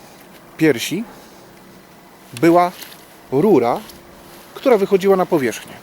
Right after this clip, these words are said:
Wewnątrz tej rury był taki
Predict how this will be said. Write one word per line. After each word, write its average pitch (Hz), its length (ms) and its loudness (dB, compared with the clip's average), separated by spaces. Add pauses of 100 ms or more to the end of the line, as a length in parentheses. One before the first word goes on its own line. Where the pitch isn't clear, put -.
(1400)
Wewnątrz 220 440 2
tej 127 160 2
rury 123 360 -2 (1200)
był 165 260 -2
taki 190 280 -8